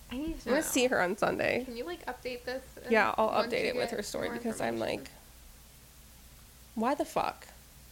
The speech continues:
Speaker 1: Yeah, I mean, did it help? How long
Speaker 2: Yeah.
Speaker 1: was the exposure? How many times did she do this?
Speaker 2: I mean,
Speaker 1: Does she have glowing skin now and this is just the secret?
Speaker 2: her skin is actually pretty nice. We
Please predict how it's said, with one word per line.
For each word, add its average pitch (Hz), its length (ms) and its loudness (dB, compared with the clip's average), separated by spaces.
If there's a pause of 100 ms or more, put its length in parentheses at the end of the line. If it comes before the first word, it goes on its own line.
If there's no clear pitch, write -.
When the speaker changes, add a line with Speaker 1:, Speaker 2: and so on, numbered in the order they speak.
(480)
Speaker 1:
Yeah, 330 300 -2 (100)
I 262 100 4
mean, 285 200 0
did 202 180 -2
it 190 140 0
help? 226 580 2 (200)
How 220 180 4
long 214 120 6
Speaker 2:
Yeah. 220 180 6
Speaker 1:
was - 80 -2
the 214 100 2
exposure? 254 720 0
How 208 140 0
many 240 200 0
times 247 320 0
did 214 220 -6
she 196 160 -4
do 214 240 -2
this? 359 320 -2 (1040)
Speaker 2:
I 247 60 0
mean, 269 220 2 (380)
Speaker 1:
Does 240 180 2
she 262 140 0
have 254 220 -2
glowing 233 460 0
skin 226 320 -4
now 262 220 2
and 277 100 -2
this 220 180 -2
is 233 120 -6
just 220 220 -6
the 220 80 -8
secret? 226 560 -4 (1080)
Speaker 2:
her 320 120 2
skin 339 300 4
is 285 100 2
actually 226 280 4
pretty 190 220 0
nice. - 500 -2 (1500)
We 254 240 2